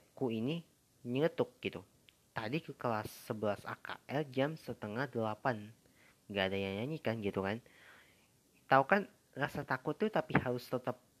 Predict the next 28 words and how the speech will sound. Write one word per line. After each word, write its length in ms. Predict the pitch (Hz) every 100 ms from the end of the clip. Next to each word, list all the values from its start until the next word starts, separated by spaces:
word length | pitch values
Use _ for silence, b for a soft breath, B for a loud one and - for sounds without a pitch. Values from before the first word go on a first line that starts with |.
| -
profesional 580 | 123 117 117 151 139 107
gitu. 160 | 101 95
"Ya 160 | 95
bener 240 | 123 131 98
kan," 160 | 110 120
gitu 240 | 104 98
kan 160 | 123 120
rasanya 380 | 101 - 101 107
kita 320 | - 110 104
kalau 180 | - 92
jawab. 300 | - 98 107 - B B B B B B
"Nggak 240 | 117 117 -
kok, 160 | 156 143
Bu, 240 | 160 160 131
emang 240 | 123 143
kenapa?" 480 | 143 139 143 - 151
gitu. 320 | 107 95 95 - b b b _ _ _ - -
Mungkin 320 | 98 - 147
karena 320 | 143 123 110 107
guru 160 | 107 104
B 160 | 95 -
K 80 | 92 95
ini 320 | 117 147 143 _ -
notice 480 | 120 127 113 - - - _
kalau 320 | - 110 101 135
murid-muridnya 560 | 131 120 104 98 101
itu 80 | 131
takut. 400 | - - 110 104